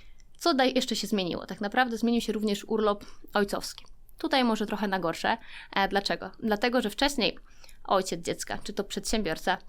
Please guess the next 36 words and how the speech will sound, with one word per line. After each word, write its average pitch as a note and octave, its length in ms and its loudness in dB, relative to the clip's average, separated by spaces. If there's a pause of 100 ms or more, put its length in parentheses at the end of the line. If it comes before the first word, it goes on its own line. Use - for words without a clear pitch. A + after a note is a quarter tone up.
czy - 120 -2
pracownik, G3 540 -2 (260)
mógł B3+ 160 2
skorzystać, G#3+ 760 0
e, F#3 180 -2
z - 80 -12
urlopu G#3 340 0
ojcowskiego G3 720 0 (380)
do, A3+ 480 4
mm, G3+ 320 -2 (160)
ukończenia A3 520 2
przez G3 220 -4
dziecko G3 440 2 (240)
drugiego G3+ 340 4
roku F#3 220 0
życia. - 260 -6 (480)
Urlop D4+ 300 2
ojcowski A#3+ 380 -2
polegał G3+ 280 0
na F#3+ 100 0
dwóch F#3+ 240 -2
tygodniach F#3+ 520 0 (380)
urlopu. G#3+ 420 4 (460)
Czy D#4 120 -4
to G#3+ 220 4
w - 260 -12
jednej C4 280 6
części, A3+ 600 2 (300)
czy A3 160 2
w G3 60 -2
dwóch, G3+ 300 2
czyli G3 180 -2
podzielone F#3+ 420 0
na F#3 100 -2
każdy F#3 260 -4
tydzień. A#3 340 4